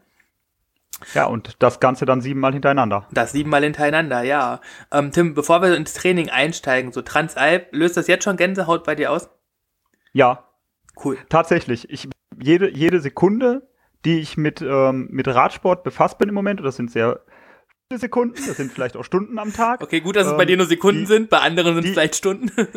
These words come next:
Speaker 2: <laughs>
Speaker 1: die, ja, auch außerhalb des Trainings. Dazu kommen natürlich
Speaker 2: Okay.
Speaker 1: noch die Radstunden.
Speaker 2: Ja.
Speaker 1: Ähm, die elektris-, die werden elektrisiert oder, ähm, die elektrisieren mich durch den Gedanken an die Transalp. Das ist einfach, ja, die Alpen, da, da geht einem einfach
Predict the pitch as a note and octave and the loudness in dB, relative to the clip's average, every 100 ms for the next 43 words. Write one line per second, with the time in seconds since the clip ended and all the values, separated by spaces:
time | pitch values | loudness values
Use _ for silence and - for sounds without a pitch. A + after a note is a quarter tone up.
0 | G#3 A#3 - C#4 D#3+ A2+ - _ D3 D#3+ | -10 -10 -10 -6 -6 -6 -12 _ 4 4
1 | D3 C#3+ D#3 D3+ C3 A#2 D3+ F3 B2 - | 4 0 0 0 -2 0 0 2 2 0
2 | A2 D3+ F3+ D3+ C#3+ B2+ B2+ - B2 E3+ | -2 -2 0 0 0 -2 -4 -2 0 0
3 | - A2+ - - C3 C3 C3 B2+ D3 C#3 | 0 -4 -6 -10 -6 0 0 0 -2 -4
4 | C#3+ _ _ C3+ B2 - B2 B2+ D3 D#3+ | -4 _ _ -6 -6 -12 -12 0 2 2
5 | C#3+ D3+ D3 D3+ C3+ A#2+ F#3+ G3 C#3+ C#3 | -2 0 -2 0 -6 0 2 4 4 2
6 | F2 C3 B2+ B2 D3 C#3 - B2 E3 E3+ | 2 -2 -2 -2 -2 -4 -8 -2 -2 -2
7 | D#3+ D#3 D#3 D3+ B2+ B2+ A#2+ A#2+ A#2 A2+ | -4 -2 0 0 2 2 2 -2 -2 -4
8 | G#2 - G#2+ _ - - - B2+ D#3+ D3+ | -6 -6 -8 _ -20 -8 -6 0 4 4
9 | C#3+ A#2+ - - - _ _ _ _ A#2 | 4 0 -6 -20 -20 _ _ _ _ 2
10 | A2+ - B2+ C#3 A#2+ A#2+ A2 B2 A#2 B2 | 4 4 4 2 -2 -2 -4 -4 -2 -2
11 | A#2 A#2+ | -4 -8